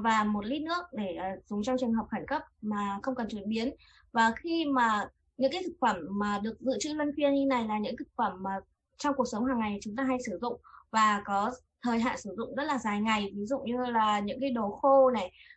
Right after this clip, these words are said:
ờ, đồ đóng hộp này, hay là, ừm, các loại rau như là, ờ, bí ngô, khoai, rồi là hành tây. Thì những cái thực phẩm đấy, đấy là rất là gần gũi. Và ngoài ra nữa thì còn có, ờ, gia vị, ờ, các, ờ,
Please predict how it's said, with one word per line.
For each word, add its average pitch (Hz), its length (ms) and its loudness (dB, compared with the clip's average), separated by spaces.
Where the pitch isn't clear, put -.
ờ, 202 180 -2
đồ 202 180 -2
đóng 202 200 2
hộp 233 280 2
này, 202 240 -2
hay 254 120 2
là, 208 360 2
ừm, 208 280 -2
các 277 140 -2
loại 302 180 0
rau 254 340 4
như 254 260 2
là, 208 320 0
ờ, 196 400 -4
bí 220 160 2
ngô, 294 440 8
khoai, 285 640 6
rồi 208 160 -4
là 202 560 0
hành 226 220 -2
tây. 302 340 6
Thì 240 140 0
những 240 160 0
cái 370 140 -4
thực 294 140 -6
phẩm 196 180 -4
đấy, 254 300 -2
đấy 220 160 -2
là 302 200 2
rất 339 100 -4
là 302 100 4
gần 233 240 2
gũi. 294 180 4
Và 247 160 6
ngoài 247 180 4
ra 285 180 4
nữa 269 180 6
thì 277 100 -2
còn 220 220 -4
có, 208 460 2
ờ, 226 220 2
gia 294 180 4
vị, 320 300 0
ờ, 214 160 -4
các, 330 220 2
ờ, 262 320 4